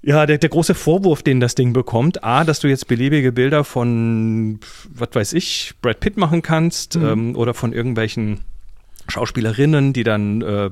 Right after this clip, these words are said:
Speaker 1: plötzlich Dinge tun in den Bildern, die sie eigentlich nicht tun. Ähm, oder dass du Künstler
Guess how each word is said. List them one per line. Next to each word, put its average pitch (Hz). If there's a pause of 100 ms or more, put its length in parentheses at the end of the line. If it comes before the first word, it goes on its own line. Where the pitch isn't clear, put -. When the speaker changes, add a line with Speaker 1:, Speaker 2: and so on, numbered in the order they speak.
(160)
Speaker 1:
plötzlich -
Dinge 113
tun 113
in 110
den 101
Bildern, 101 (100)
die 107
sie 98
eigentlich 92
nicht 95
tun. 165 (840)
Ähm, 110 (280)
oder 160
dass 143
du 139
Künstler 139